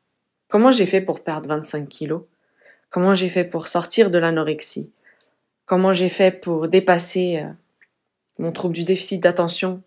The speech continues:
Comment j'ai fait pour, euh, réussir à être confiante, à faire des conférences alors que je suis hypersensible et introvertie à la base ? Toutes ces choses, elles se sont pas faites du jour au lendemain.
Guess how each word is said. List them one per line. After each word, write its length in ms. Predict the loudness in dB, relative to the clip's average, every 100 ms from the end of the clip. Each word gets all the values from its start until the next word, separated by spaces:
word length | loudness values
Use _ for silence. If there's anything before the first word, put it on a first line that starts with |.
| _ _ _ _ _ _ _ _ _ -6
Comment 180 | -2
j'ai 160 | 0 0
fait 220 | 2 2
pour, 380 | 2 -2 -4 -2
euh, 260 | -2 -2 -4
réussir 640 | 0 0 0 -2 -2 -2
à 360 | -2 -2 -4 -8 _ _ _ _ _ _ -6
être 220 | -6 -4
confiante, 720 | -4 0 2 2 0 -8 -16 _ _ _ -20 _ _ -16 -8
à 180 | -6 -6
faire 240 | -4 -2
des 140 | -2
conférences 720 | 2 4 8 10 8 6 0 -2
alors 260 | 2 2
que 120 | 4 4
je 80 |
suis 180 | 2 0
hypersensible 800 | 0 2 0 -2 -4 -4 -4 0
et 200 | 0 0
introvertie 640 | -2 -4 0 0 0 -2 0
à 80 | 2
la 100 | 0
base ? 320 | -2 -6 -12 _ _ _ _ _ _ _ _ _ _ _ _ _ _ _ -2
Toutes 160 | 2
ces 100 | 4
choses, 260 | 4 2 2
elles 60 |
se 140 | 0 0
sont 160 | -4
pas 160 | -4 -4
faites 220 | 0 -2
du 120 | -2
jour 160 | 0 2
au 80 | 2
lendemain. 460 | 2 0 -2 -4